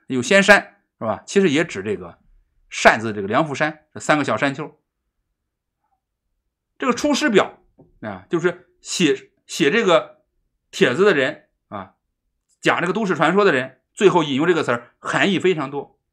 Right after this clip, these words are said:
除了刚才这个扇之外，还有什么？还是《出师表》干嘛？出征去了，打仗去了，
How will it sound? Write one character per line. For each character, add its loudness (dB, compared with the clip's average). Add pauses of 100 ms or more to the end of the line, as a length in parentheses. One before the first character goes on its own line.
除 -6
了 2
刚 0
才 0
这 -4
个 -8
扇 -2
之 -4
外， 0
还 -4
有 -2
什 -8
么？ -12
还 -12
是 -16 (200)
《出 -6
师 -2
表》 2
干 2
嘛？ -8 (160)
出 -10
征 -6
去 -12
了， -14 (520)
打 4
仗 12
去 4
了， -2